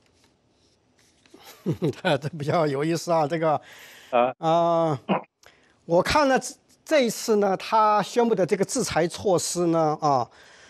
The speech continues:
Speaker 1: 是十名美企高管呢，是给不予签发签证、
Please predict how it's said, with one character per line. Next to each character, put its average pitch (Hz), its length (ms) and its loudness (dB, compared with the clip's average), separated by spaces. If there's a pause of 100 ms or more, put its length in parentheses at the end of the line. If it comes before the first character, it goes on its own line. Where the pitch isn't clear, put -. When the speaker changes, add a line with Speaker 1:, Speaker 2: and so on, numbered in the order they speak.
Speaker 1:
是 208 680 2
十 277 440 0
名 269 200 4
美 214 160 2
企 165 220 -4
高 208 240 2
管 143 300 0
呢， 151 100 0
是 202 160 -2
给 135 320 -4
不 277 320 0
予 139 160 -2
签 196 240 -2
发 175 140 0
签 233 340 -2
证、 214 180 0